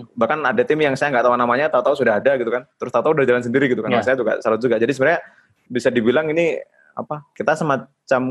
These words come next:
Speaker 1: kumpulan komunitas mungkin. Jadi kayak kumpulan
Speaker 2: Hmm.
Speaker 1: dari komunitas-komunitas kecil yang bikin, eh, masing-masing aplikasi itu tadi gitu.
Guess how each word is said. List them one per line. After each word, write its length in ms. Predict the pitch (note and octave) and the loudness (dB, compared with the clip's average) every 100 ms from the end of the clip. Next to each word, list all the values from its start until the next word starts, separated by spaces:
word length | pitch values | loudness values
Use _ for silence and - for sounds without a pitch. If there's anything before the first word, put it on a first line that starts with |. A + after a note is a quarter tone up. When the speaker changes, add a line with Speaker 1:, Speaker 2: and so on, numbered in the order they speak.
| B2+ | -2
Speaker 1:
kumpulan 540 | C#3 C#3 B2+ C#3 C#3+ | -2 -2 -2 0 0
komunitas 400 | C#3 C#3+ D3 D3+ | 0 0 0 0
mungkin. 240 | C3 A#2+ A2+ | -2 -2 -2
Jadi 200 | G#2+ B2+ | 0 2
kayak 200 | A#2+ - | 0 -2
kumpulan 480 | - A#2+ A#2 C#3 F3 - _ _ - | -4 -2 0 0 -4 -14 _ _ -2
Speaker 2:
Hmm. 220 | D3 C#3 | 0 2
Speaker 1:
dari 180 | A2 B2 | 2 0
komunitas-komunitas 640 | C3 B2+ B2+ - B2 A#2 | 0 -2 -2 -2 -4 -2
kecil 240 | - B2+ | -4 0
yang 200 | D3 C3+ | 0 0
bikin, 480 | A#2+ A2+ A#2 A2 A2 - _ _ _ | 0 -2 -2 -4 -6 -12 _ _ _
eh, 200 | - A2+ G2+ | -10 -6 -4
masing-masing 340 | G#2 G#2 G#2+ | -2 -4 -2
aplikasi 320 | A2 - - | -2 -2 -2
itu 100 | A2 | -2
tadi 200 | G#2+ A2+ G2+ | 0 0 -2
gitu. 140 | - | -8